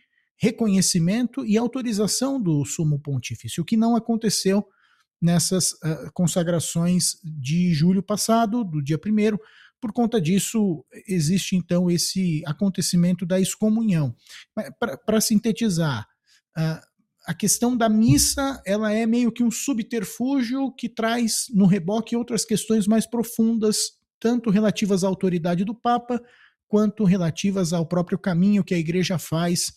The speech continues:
nos últimos sessenta anos e que é motivo dessas divergências.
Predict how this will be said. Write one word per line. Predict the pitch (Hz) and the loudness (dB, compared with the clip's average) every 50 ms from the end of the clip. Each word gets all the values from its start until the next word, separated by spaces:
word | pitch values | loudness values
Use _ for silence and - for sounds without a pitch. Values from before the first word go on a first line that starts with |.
| _ _ _ _ _ _ _ | _ _ _ _ _ _ _
nos | - 165 165 151 - | -4 -2 -2 0 0
últimos | 185 180 175 - 196 175 165 156 - | 0 0 0 0 -2 -2 -2 -2 -2
sessenta | - 151 - - 165 160 156 - 151 | -2 -2 -2 -2 -2 -2 -2 0 0
anos | 147 156 170 180 185 185 156 - - - | 0 2 2 2 0 0 -2 -4 -8 -10
e | 185 151 | -12 -14
que | - - 185 | -6 -2 0
é | 180 | 2
motivo | 175 170 175 175 - - 175 170 160 175 | 2 2 0 -2 0 0 0 0 0 -2
dessas | 143 147 143 - - 147 139 | -4 -4 -4 -2 -2 0 0
divergências. | 139 147 147 151 139 113 104 92 - - - - - | 0 0 2 0 0 -2 -4 -6 -10 -16 -20 -20 -20